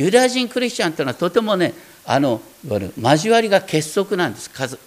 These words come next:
家族の交わり。それで、これは日本人に適用するところ。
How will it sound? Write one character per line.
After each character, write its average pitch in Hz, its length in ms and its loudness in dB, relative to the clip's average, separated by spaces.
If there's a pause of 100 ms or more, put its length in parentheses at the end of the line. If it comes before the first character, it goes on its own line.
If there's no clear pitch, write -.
家 123 140 -6
族 95 180 -12
の 107 80 -16
交 - 1500 -20
わ - 100 -10
り。 156 40 -12
そ 226 140 0
れ 240 60 2
で、 247 220 4 (360)
こ 190 60 -2
れ 202 40 4
は 160 160 4 (140)
日 143 140 4
本 208 180 -2
人 196 160 -2
に 147 60 -4
適 - 240 -4
用 143 100 2
す 139 120 -2
る 110 140 -4 (400)
と - 120 -20
こ 123 100 -12
ろ。 - 60 -14